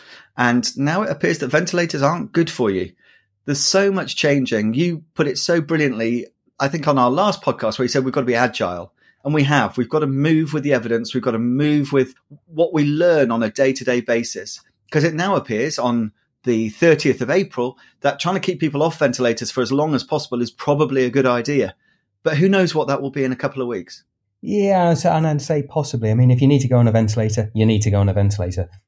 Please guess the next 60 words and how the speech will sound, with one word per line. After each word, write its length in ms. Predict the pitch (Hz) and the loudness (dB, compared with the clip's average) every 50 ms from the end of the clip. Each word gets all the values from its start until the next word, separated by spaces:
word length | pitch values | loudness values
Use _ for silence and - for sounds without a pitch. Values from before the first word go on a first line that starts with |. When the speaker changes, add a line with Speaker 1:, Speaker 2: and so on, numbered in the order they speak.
| _ - | _ -2
Speaker 2:
I 40 | - | 0
think 220 | 131 143 131 127 | 2 2 0 2
what's 260 | 120 123 123 - - - | 0 -2 -2 -2 -10 -10
changed, 600 | - - 135 123 113 107 98 92 92 95 98 107 - - | -4 0 2 2 2 2 0 -2 -6 -8 -10 -12 -10 -6
what 180 | 113 110 104 | -4 -2 0
you're 120 | 104 101 107 | 0 2 2
alluding 260 | 110 113 107 107 104 | 2 2 2 2 2
to, 160 | 107 110 101 | 2 0 -2
is 120 | 98 92 | -2 -2
the 100 | - 101 | -4 -2
fact 240 | - 107 104 107 - | -2 -2 -4 -4 -4
that 160 | - 101 98 - _ _ _ _ _ _ _ _ - | -8 -8 -8 -8 _ _ _ _ _ _ _ _ -4
we 200 | 113 110 113 110 | 0 2 4 4
originally 400 | 107 110 117 113 - 110 104 104 | 6 4 4 2 2 2 2 2
thought 200 | 104 - 107 104 | 2 0 -2 -2
that 100 | 110 113 | -2 -6
C 260 | - - - 117 107 | -6 -4 -2 -2 -2
pap 280 | 107 - 104 101 - 98 | -2 -2 -2 -2 -2 -2
would 180 | 98 104 104 | -2 -2 2
not 320 | 107 107 110 110 110 107 - | 4 4 4 4 0 -2 -4
be 140 | 110 104 98 | -2 0 0
a, 180 | 101 104 104 - - | 0 -2 -4 -6 -6
a 80 | - 110 | -4 -2
useful 380 | 110 113 110 104 - - 107 | 0 0 0 0 -2 -6 -8
tool, 320 | 104 - - 123 120 123 123 | -8 -4 -2 0 0 2 2
and, 200 | 113 107 107 107 110 | 2 2 0 0 0
and 140 | 113 110 | 2 2
that 200 | 101 - - - | 2 2 0 -6
definitely 380 | - - 107 104 110 104 98 101 | -4 -4 -4 -4 -4 -6 -4 -4
is 140 | 101 95 - | -4 -6 -6
changing. 460 | - - - 98 98 92 90 87 90 | -10 -12 -14 -14 -14 -14 -14 -14 -6
But 160 | 95 107 - - _ _ _ _ _ _ | -6 -6 -6 -6 _ _ _ _ _ _
which 240 | - 139 139 - - | -4 -4 -4 -2 -2
patients, 520 | 143 139 131 131 - 131 127 123 123 - - | 0 0 0 0 2 2 2 2 0 -4 -8
how 180 | - - 127 | -2 0 2
long 200 | 127 127 123 123 | 4 4 4 4
for, 560 | 120 - - 127 123 120 117 117 117 117 113 | 2 0 -2 0 2 2 2 2 2 0 0
what 120 | 113 131 131 | 2 2 2
are 40 | 120 | 2
the 80 | 123 | 2
triggers 340 | 123 - - 120 120 110 - | 0 0 -2 -2 -2 -2 -2
for 60 | - | 0
moving 300 | 117 120 113 117 117 117 | 0 0 2 2 2 2
on, 340 | 113 117 120 120 117 117 117 | 2 2 2 2 2 0 2
what 100 | 113 123 | 0 0
are 40 | 123 | -2
the 60 | 123 | -2
triggers 280 | - - 120 113 107 104 | -4 -6 -6 -4 -4 -8
for 100 | - - | -6 -4
coming 220 | 117 113 113 113 | -4 -2 -2 -2
off, 280 | 110 107 110 107 107 - - | -2 -2 -2 -4 -4 -6 -4
is 100 | 131 120 | -2 -2
it 140 | 120 127 - | -2 -2 -6
safe, 340 | - - 120 117 117 110 101 - | -6 -4 -2 -2 -2 -2 -4 -4
is 100 | 143 135 | -4 -4
it 80 | 123 - | -4 -2
an 100 | 117 120 | -2 0
A 120 | 120 117 | 0 0
G 240 | 113 - 113 113 113 - | 0 -2 -4 -6 -6 -6
P? 300 | - 117 113 110 107 | -6 -4 -4 -4 -6